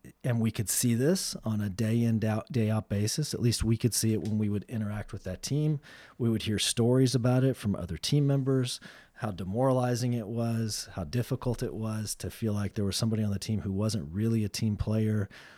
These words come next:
uh, who had their, not necessarily their own agenda, but just didn't necessarily have an agenda at all. It didn't have a, uh, di-, didn't buy into the vision, didn't buy into the values. And we watched this team language, languish,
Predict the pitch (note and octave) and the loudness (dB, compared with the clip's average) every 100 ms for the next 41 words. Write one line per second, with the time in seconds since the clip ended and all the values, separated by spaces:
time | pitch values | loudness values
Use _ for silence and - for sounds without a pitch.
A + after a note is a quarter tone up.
0 | - - A2 G2 - A2+ A2 F#2+ G2 G2 | -20 -8 -4 -2 -2 -2 -2 -2 -2 -2
1 | F#2+ D#3+ D#3 D#3 C3+ - C3 A2+ - B2+ | -2 -2 0 2 2 4 2 2 0 2
2 | A#2 G#2+ F#2 G2+ A#2 D3 C#3+ A#2+ F#2+ A2+ | 2 2 0 0 4 4 4 0 0 -2
3 | F#2 G#2 A2 A2+ G#2+ A2 G2+ - G#2 F#2+ | -2 -2 2 2 0 -4 -4 -2 -2 -2
4 | A2 A2 G#2 F2+ A2 A2+ G#2+ - D#2+ D#2+ | -2 0 -2 -2 -2 -2 -2 -6 -8 -6
5 | G2 C3+ D#3+ - G2 A2 G#2 G2+ F#2+ E2+ | -2 -2 -4 -6 -2 0 2 2 0 -2
6 | C#2+ _ - - - _ _ - G2+ G2 | -8 _ -20 -20 -20 _ _ -14 -12 -10
7 | C#3+ A#2 C#3 A#2+ G#2+ G#2 G#2+ G2 F#2 E2 | -8 -8 -6 -4 -2 -2 -4 -4 -6 -2
8 | A2+ C#3+ D3 C3+ C3 - - - - - | 2 4 4 2 0 -6 -20 -20 -8 -2
9 | A2 G2 G2 F#2+ F#2 E2+ B2 C3+ B2+ B2+ | 0 2 0 -2 -2 0 4 4 4 2
10 | A#2 - - - - - A#2 A2+ A2+ A2 | 0 -6 -10 -14 -12 -4 0 2 2 0
11 | - - - A#2+ A2+ C3+ - - A#2+ - | -4 -10 0 2 4 4 2 -2 -2 0
12 | B2 A2+ G#2+ C3 F#3+ F#2+ F2+ - - B2+ | 0 2 2 2 2 2 -2 -8 0 4
13 | D#3+ C#3 G2 B2 - - | 6 6 4 2 -2 -8